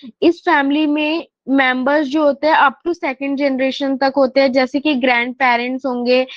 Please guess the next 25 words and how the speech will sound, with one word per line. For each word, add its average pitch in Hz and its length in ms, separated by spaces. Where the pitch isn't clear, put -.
parents 254 540
होंगे, 262 300
uncles 254 680
होंगे, 262 320
aunt 240 480
होंगी 247 360
और 269 260
उनके 269 300
बच्चे 247 420
होंगे, 262 420
जो 294 160
कि 311 100
एक 302 160
साथ 330 140
मिलकर 269 460
रहेंगे, 254 440
उसी 277 320
को 294 140
बोलते 254 340
हैं 294 80
हम 285 100
joint 240 320
family। 226 540
और 175 140
इस 294 420